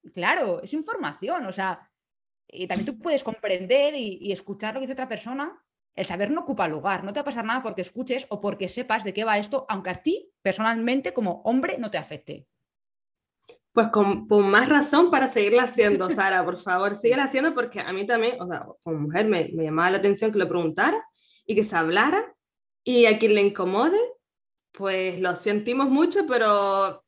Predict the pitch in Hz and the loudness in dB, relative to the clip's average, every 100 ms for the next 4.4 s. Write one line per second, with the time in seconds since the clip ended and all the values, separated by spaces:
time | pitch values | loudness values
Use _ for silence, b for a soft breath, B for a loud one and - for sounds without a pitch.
0 | _ 226 247 277 269 262 294 294 285 277 | _ -6 -2 0 2 4 4 4 0 -2
1 | 220 175 - - - - 269 320 311 269 | -4 -6 -10 -12 -8 0 4 8 8 6
2 | 285 285 294 294 247 233 302 277 190 220 | 4 6 6 4 0 0 0 2 0 -2
3 | - 277 233 202 185 208 226 220 214 214 | -2 0 0 0 -4 -6 -2 0 2 0
4 | 214 208 202 | 0 0 -2